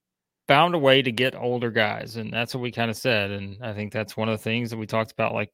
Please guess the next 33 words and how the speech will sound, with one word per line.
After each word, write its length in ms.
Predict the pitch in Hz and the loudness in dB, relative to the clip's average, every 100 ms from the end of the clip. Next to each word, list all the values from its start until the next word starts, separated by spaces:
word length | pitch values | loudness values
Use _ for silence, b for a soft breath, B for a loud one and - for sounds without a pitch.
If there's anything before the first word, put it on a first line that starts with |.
| - | -14
if 220 | - - | -14 -8
you're 120 | 110 | -6
looking 360 | 107 107 110 107 | -4 -4 -4 -4
for 140 | - | -4
ways 280 | 104 110 110 | 2 2 2
to 100 | - | -2
pick 180 | - 110 | -4 -4
apart 300 | 110 113 113 | -2 -2 -2
Kentucky, 380 | 107 139 143 107 | 0 2 2 0
they've 160 | 101 107 | -4 0
got 120 | 110 | 0
a 40 | |
couple 320 | 107 143 123 | 2 0 0
older 180 | 113 104 | -2 -2
guys, 280 | 104 110 131 | 0 0 0
but 60 | 120 | -2
they 60 | |
don't 100 | 127 | -2
have 120 | 135 | 0
many. 320 | 127 139 113 - _ _ _ _ - | 2 2 0 -8 _ _ _ _ 2
Whereas 560 | 117 117 113 110 - - - | 8 10 10 6 0 -6 2
Samuel's 420 | 131 143 120 104 | 4 4 2 0
played 160 | 123 | 0
a 40 | 117 | 4
lot 180 | 120 120 | 4 4
of 40 | |
basketball, 520 | 120 113 - 110 107 | 4 2 0 -6 -6
Pullen's 420 | - 147 147 110 | -2 2 2 0
played 160 | - 120 | -2 -2
a 60 | 110 | 4
lot 180 | 123 | 4
of 60 | 120 | 6
basketball, 600 | 120 113 - - 110 | 4 2 -4 -6 -6